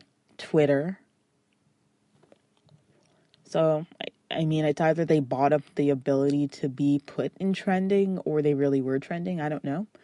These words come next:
Um, from what I saw for that good half hour, it was lackluster, boring. Nothing stood out.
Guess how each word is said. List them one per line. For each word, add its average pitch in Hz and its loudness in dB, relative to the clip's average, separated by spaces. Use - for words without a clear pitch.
Um, 151 2
from 165 -2
what 165 6
I 160 6
saw 147 0
for 147 -4
that 139 2
good 165 6
half 151 -4
hour, 165 -2
it - 4
was 143 0
lackluster, 147 -4
boring. 147 0
Nothing 156 0
stood 135 -2
out. - 0